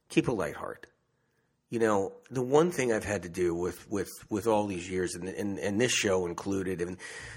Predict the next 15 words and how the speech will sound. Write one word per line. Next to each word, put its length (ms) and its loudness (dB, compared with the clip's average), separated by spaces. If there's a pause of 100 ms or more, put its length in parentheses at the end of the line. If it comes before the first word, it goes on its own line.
and 100 2
in 140 6
the 80 6
books, 340 0 (480)
is 160 -2
I've 160 4
had 260 2
to 260 0
hurt 260 2
people's 340 -6
feelings 380 4
once 260 -4
in 60 -8
a 60 -6
while. 440 -6